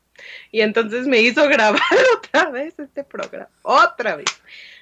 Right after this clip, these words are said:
Speaker 1: Pero
Speaker 2: que
Speaker 1: bueno,
Speaker 2: me,
Speaker 1: esperemos
Speaker 2: me,
Speaker 1: que
Speaker 2: me
Speaker 1: la
Speaker 2: gusta
Speaker 1: tercera
Speaker 2: que las cosas
Speaker 1: sea
Speaker 2: salgan bien, caray.
Speaker 1: Es-, eso está
Speaker 2: Es,
Speaker 1: bien.
Speaker 2: es bueno
Speaker 1: O sea
Speaker 2: para in-, iniciar esta tercera temporada. A partir de esta
Speaker 1: Sí.
Speaker 2: temporada, todo debe salir, ok, bien.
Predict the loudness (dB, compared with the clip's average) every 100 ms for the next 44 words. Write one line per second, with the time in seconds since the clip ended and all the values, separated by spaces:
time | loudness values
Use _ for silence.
0 | -4 -2 2 4 2 2 0 2 2 4
1 | 4 4 2 0 -2 -4 -2 -2 -2 -4
2 | -4 -4 -4 -4 -4 -4 -6 -6 -8 -12
3 | -16 _ _ _ -20 _ _ _ _ _
4 | _ _ _ -20 -8 -4 -2 -2 0 2
5 | 2 0 0 2 4 6 4 4 0 -2
6 | -6 -10 -8 -6 -4 -2 -2 -4 -6 -6
7 | -6 -6 -8 -6 -6 -6 -8 _ -20 _
8 | _ -12 -8 -4 0 2 2 2 2 4
9 | 4 4 0 -2 2 4 4 2 2 0
10 | -2 -4 -2 -2 -4 _ _ _ -12 -8
11 | -4 -6 -6 _ -8 -4 -4